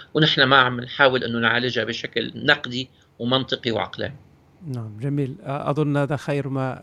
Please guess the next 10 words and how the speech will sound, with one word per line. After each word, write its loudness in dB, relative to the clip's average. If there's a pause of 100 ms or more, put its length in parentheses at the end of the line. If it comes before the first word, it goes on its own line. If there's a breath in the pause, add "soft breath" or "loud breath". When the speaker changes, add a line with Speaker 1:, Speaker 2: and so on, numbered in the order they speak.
Speaker 2:
أ، -12
نختم -4
به. 2
أنا 0
آسف -4
جدًا 0
لكل 0
من -2
طرح -4
سؤال. -2